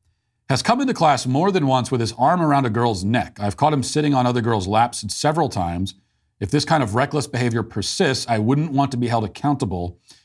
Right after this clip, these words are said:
if somebody should get hurt." So she wrote this note to her department chair, and then a few days later,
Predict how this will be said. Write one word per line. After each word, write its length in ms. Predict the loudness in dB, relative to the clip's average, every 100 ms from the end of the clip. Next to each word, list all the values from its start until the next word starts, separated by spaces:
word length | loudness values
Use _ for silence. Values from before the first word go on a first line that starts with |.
| -8
if 120 | -6
somebody 400 | 0 0 2 0
should 260 | 0 -2 -2
get 180 | -4 -4
hurt." 340 | -8 -8 -18 _ _ _ _ _ _ _ _ _ _ _ _ _ _ _ _ _ _ _ _ _ _ _
So 140 | -4
she 300 | 0 0 0 -6 _ _ _ _ _ _ _ -2
wrote 280 | 2 2 0
this 320 | -2 -2 -10 _ _ _ _ _ _ _ _ _ _ 0
note 300 | 2 0 0
to 80 |
her 60 | -2
department 400 | 2 0 0 -4
chair, 240 | -4 -4
and 180 | -2 -2
then 120 | -2 -2
a 80 |
few 220 | -4 -2 0
days 260 | 0 0
later, 420 | 0 0 -2 -8